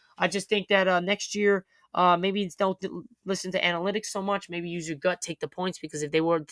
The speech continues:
took the points, they would have been, it would have been thirty, it would have been, uh, it would have been thirty to, um,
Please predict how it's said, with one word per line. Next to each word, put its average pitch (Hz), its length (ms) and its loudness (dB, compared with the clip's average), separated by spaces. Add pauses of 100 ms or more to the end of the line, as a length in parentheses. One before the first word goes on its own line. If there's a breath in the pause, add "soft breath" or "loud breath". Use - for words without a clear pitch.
(120)
took - 160 -6
the 147 80 -10
points, 180 320 -4
they 165 120 -2
would 160 140 0
have 151 60 -8
been, 156 180 0 (360 loud breath)
it 160 60 4
would 170 100 6
have 160 60 0
been 151 200 0 (100)
thirty, 185 400 4 (140)
it 170 140 -2
would 175 120 0
have 160 60 -8
been, 156 240 -4 (480)
uh, 151 300 4 (920)
it 170 180 -6
would 180 200 0
have 147 160 -4
been 165 440 -4 (300)
thirty 202 480 6 (380 soft breath)
to, 185 500 4
um, 160 580 2